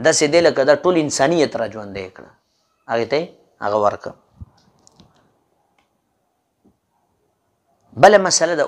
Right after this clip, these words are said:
الټو دی چې انسان ته الټې په روجې حالت کې راشي، زړه یې راډک شي، نو آیا روجه دې سره ماتیږي او که نه؟ په دې باندې هم علماو دا لیکلي چې الټو سره روجه نه ماتیږي.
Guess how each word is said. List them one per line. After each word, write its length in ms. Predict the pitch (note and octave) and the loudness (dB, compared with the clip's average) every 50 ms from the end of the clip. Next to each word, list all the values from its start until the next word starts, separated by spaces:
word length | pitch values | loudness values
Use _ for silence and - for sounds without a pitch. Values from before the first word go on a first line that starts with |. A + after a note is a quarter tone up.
| - | -2
الټو 280 | C3 B2+ G#2+ - C#3+ C3+ B2 G#2+ | -4 -4 -4 -4 -4 -4 -4 -6
دی 80 | G2 F#2 F#2+ _ _ _ _ _ _ _ _ _ _ _ _ _ _ _ | -10 -16 -20 _ _ _ _ _ _ _ _ _ _ _ _ _ _ _
چې 60 | - D3 C#3+ C#3+ | -10 -6 -4 -2
انسان 340 | D3 C#3+ B2+ - E3+ F3 F#3+ F#3 | -2 -2 0 2 2 2 2 2
ته 100 | E3+ F3 | 2 0
الټې 460 | D#3+ - C#3 C#3 C3+ A#2+ B2 E3 E3+ F3 E3+ E3+ | 2 2 2 0 0 0 0 2 2 2 2 0
په 60 | D3+ C#3+ C3 | 0 0 2
روجې 260 | C3+ C3 B2 C#3 D#3 D#3 C#3+ C3 | 0 0 0 0 0 0 2 2
حالت 240 | B2+ B2+ C#3+ C#3+ C3+ - | 2 2 2 -2 -4 -8
کې 80 | - B2+ A#2+ C3 | -8 -2 2 2
راشي، 360 | C#3 C#3 C#3 - - B2+ A#2+ A#2+ A#2 - _ _ A2+ | 2 2 0 -4 -8 -8 -10 -10 -12 -16 _ _ -8
زړه 160 | A2 B2 C3 C#3+ | -4 0 2 2
یې 100 | C#3 B2+ A#2+ | 4 4 4
راډک 320 | A2+ A2 A2+ C3 D#3+ D3 - - - | 4 4 4 2 0 0 0 -10 -12
شي، 200 | - - B2+ A#2 A2+ G#2+ - _ _ _ _ _ _ _ _ _ _ _ _ _ _ | -8 -8 -8 -8 -8 -12 -16 _ _ _ _ _ _ _ _ _ _ _ _ _ _
نو 100 | - A2+ - - D3 D#3 | -10 -8 -2 2 4 4
آیا 140 | D#3 D#3 D3+ D3 C#3+ C3+ - - - A2+ | 6 6 6 4 4 2 0 -4 -6 -4
روجه 260 | A#2+ B2 A2+ A2 C#3+ | -4 -4 -2 -2 -2
دې 140 | C#3+ C3+ D3 C3+ - | 0 0 -2 -2 0
سره 140 | C3 A#2+ A#2 A2+ A2+ | 0 0 0 0 -2
ماتیږي 320 | A2+ A2 C#3 C3 B2+ B2 | -4 -4 -6 -6 -2 -2
او 120 | A2+ A2 G#2 - | -2 -2 -2 -6
که 80 | A2+ | -6
نه؟ 120 | A2 A#2 B2+ - _ _ _ _ _ _ _ _ _ _ - | -6 -6 -10 -12 _ _ _ _ _ _ _ _ _ _ -4
په 60 | C#3+ | 2
دې 120 | D3+ F3+ G#3 G3 | 4 6 6 6
باندې 160 | F#3 E3+ D#3+ D#3+ | 4 0 0 -2
هم 100 | F3+ F#3+ E3+ C3+ D3 | -2 -4 -2 -2 0
علماو 320 | C#3+ C#3+ C#3+ D#3 D#3 D3+ C#3+ D3+ | 0 2 2 2 0 4 4 4
دا 60 | D3+ D3 C#3 | 4 4 0
لیکلي 300 | B2 - D#3+ D#3 D#3 C#3+ - | -4 -4 -4 -4 -4 -4 -4
چې 60 | - A#2 - B2 | -6 -6 -4 -4
الټو 260 | B2 A#2 A#2+ D#3+ D#3+ D3 - | -4 -4 -4 -4 -6 -2 -2
سره 140 | C#3 A#2+ A#2 A#2 A#2+ | -2 -2 0 -2 -2
روجه 200 | A#2+ A2+ C3 B2+ | -2 -2 -2 -4
نه 120 | B2 A2+ G#2 G2 | -4 -4 -8 -8
ماتیږي. 460 | F#2+ F#2 F#2 F#2 E2 - - - - | -12 -12 -14 -18 -20 -20 -20 -20 -20